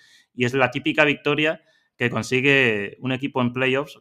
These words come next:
que al final acaba ganando el campeonato, en un encuentro que quizás no mereció ganar o que no debería haber ganado en, en nueve de diez partidos que se hubiesen jugado así,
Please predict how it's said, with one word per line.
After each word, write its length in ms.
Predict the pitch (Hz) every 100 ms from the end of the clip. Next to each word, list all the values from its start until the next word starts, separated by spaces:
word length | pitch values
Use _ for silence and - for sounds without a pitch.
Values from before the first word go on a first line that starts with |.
| _
que 120 | 117
al 80 | 104
final 260 | 113 110
acaba 260 | 120 117 110
ganando 320 | 104 107 104
el 60 | 101
campeonato, 500 | 101 95 110 127 98
en 60 |
un 140 | 104 117
encuentro 360 | 110 120 120
que 80 | 110
quizás 280 | 104 120 117
no 100 | 117
mereció 380 | 123 117 127 117
ganar 340 | 113 127 156
o 120 | 104 -
que 100 | 98
no 220 | 117 135
debería 340 | 117 113 123
haber 160 | 117 107
ganado 400 | 110 127 123 110
en, 220 | 101 95
en 180 | 101 98
nueve 240 | 123 120
de 80 | 113
diez 180 | 120 117
partidos 400 | 113 - 120 117
que 80 | 120
se 80 |
hubiesen 220 | 107 110 110
jugado 300 | 113 113 110
así, 240 | -